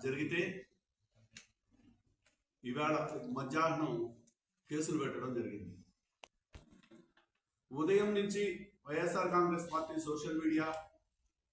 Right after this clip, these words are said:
రాష్ట్ర స్థాయిలో దీన్ని తీసుకెళ్తే, "పలానా కిషోరు, అతని స్నేహితులు ఇద్దరు కూడా, ముగ్గురు కలిసి మేము ఫారెస్ట్ ఆఫీసరం"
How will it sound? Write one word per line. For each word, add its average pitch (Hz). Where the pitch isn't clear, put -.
రాష్ట్ర 175
స్థాయిలో 185
దీన్ని 156
తీసుకెళ్తే, 160
"పలానా 156
కిషోరు, 175
అతని 143
స్నేహితులు 165
ఇద్దరు 156
కూడా, 147
ముగ్గురు 156
కలిసి -
మేము 143
ఫారెస్ట్ 156
ఆఫీసరం" 160